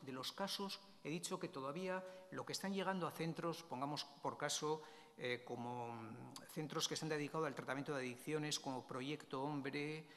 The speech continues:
eh, o por ejemplo en, en, en Guipúzcoa, en el caso de la ludopatía, que se han extendido al tratamiento de adicciones sociales, como Ekincha da Salud en, en, en, en Rentería, que atiende a todo el grupo de Guipúzcoa, la demanda, y,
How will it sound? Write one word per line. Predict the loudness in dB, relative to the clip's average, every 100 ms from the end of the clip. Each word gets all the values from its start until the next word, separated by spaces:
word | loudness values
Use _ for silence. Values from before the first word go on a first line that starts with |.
| -18 -20 -4
eh, | 0 4
o | 2 2
por | -2
ejemplo | -2 -4 -2 2 4 2
en, | 2 0
en, | -2 -4 -2 -4 -4 -8 -8
en | -6 -8
Guipúzcoa, | -6 -6 0 0
en | 0
el | -2
caso | -2 -2 0
de |
la | -2
ludopatía, | -2 -6 -8 -4 -2 0 -2 -4 -6 -14 -6
que | -4
se | -2
han | -2
extendido | -4 -4 -4 -2 -2
al | -4
tratamiento | -4 -6 -6 -4 -2
de | -2
adicciones | -2 -4 -4
sociales, | -4 2 2 2 -2
como | -4 -6
Ekincha | -6 -6 -4 -2
da | -2
Salud | -2 -2 -2 -2 -2
en, | -2 -2 -6 -12 -16 -16 -12
en, | -4 -2 -2 -4 -6 -4
en, | -4 -4 -6 -8
en | -6
Rentería, | -6 -4 -2 -2 -2
que | -4
atiende | -6 -6 -4 -2
a | -4 -4
todo | -6 -6
el |
grupo | -6 -6 -4
de | -4
Guipúzcoa, | -4 -6 -8 0 0 0 -8 -4
la | 0
demanda, | 4 6 6 4 0 -4 -10 -16
y, | -14